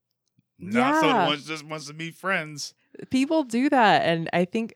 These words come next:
Speaker 2: people call me a flirt a lot because I'm, like, friendly and trying to, like,
Speaker 1: Yeah,
Speaker 2: get
Speaker 1: I
Speaker 2: to know
Speaker 1: get
Speaker 2: people,
Speaker 1: that.
Speaker 2: meet people, and I don't mean to flirt, but,
Speaker 1: Mm.
Speaker 2: I mean, what, yeah, what's the line between flirting and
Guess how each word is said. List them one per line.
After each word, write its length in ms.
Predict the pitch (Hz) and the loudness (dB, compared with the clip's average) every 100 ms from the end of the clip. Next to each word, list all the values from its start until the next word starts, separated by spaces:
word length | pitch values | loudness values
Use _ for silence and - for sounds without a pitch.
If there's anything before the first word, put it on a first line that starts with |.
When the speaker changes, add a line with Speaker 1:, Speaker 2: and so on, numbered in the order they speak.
| - | -8
Speaker 2:
people 400 | 220 262 254 214 | -2 2 2 0
call 280 | - 180 | -4 -4
me 280 | 185 185 175 - | -4 -4 -6 -4
a 100 | 156 | -4
flirt 440 | - 151 165 - - | -4 -2 -2 -2 -4
a 80 | 151 | -4
lot 400 | 143 131 120 - _ _ _ _ - | 0 0 0 -4 _ _ _ _ -10
because 300 | 165 147 147 | -2 0 0
I'm, 220 | 143 151 | -2 0
like, 180 | 147 - | -2 -4
friendly 640 | - 170 170 165 165 160 | 2 4 4 2 -2 -2
and 160 | 156 175 | -2 -2
trying 300 | 165 147 160 | -2 -2 -2
to, 180 | 156 | -2
like, 140 | 143 139 | 0 0
Speaker 1:
Yeah, 200 | 127 120 | -2 -2
Speaker 2:
get 100 | 165 | -4
Speaker 1:
I 40 | 135 | -2
Speaker 2:
to 40 | |
know 100 | 160 | -2
Speaker 1:
get 40 | 165 | -2
Speaker 2:
people, 160 | 156 | -2
Speaker 1:
that. 80 | - | -4
Speaker 2:
meet 160 | 151 160 | -6 -8
people, 320 | 156 165 160 | -2 0 0
and 120 | 175 180 | 2 2
I 100 | 175 | 2
don't 340 | 202 247 170 | 0 -2 -4
mean 240 | 160 185 | -4 -4
to 60 | 165 | -6
flirt, 500 | - 135 143 143 - | -6 -4 -2 -4 -8
but, 280 | 147 123 117 101 | -10 -6 -6 -6
Speaker 1:
Mm. 80 | - - | -10 -8
Speaker 2:
I 20 | |
mean, 300 | 165 147 151 - _ _ | -6 -6 -10 -16 _ _
what, 240 | 180 175 160 | -2 0 0
yeah, 280 | 143 180 | 2 4
what's 320 | 139 175 202 - | 4 4 0 -2
the 100 | 147 | -4
line 320 | 139 135 135 | -2 -2 -4
between 260 | 143 135 | -8 -10
flirting 540 | 147 160 147 139 131 123 | -8 -4 -2 -2 -6 -10
and 240 | 123 131 | -10 -12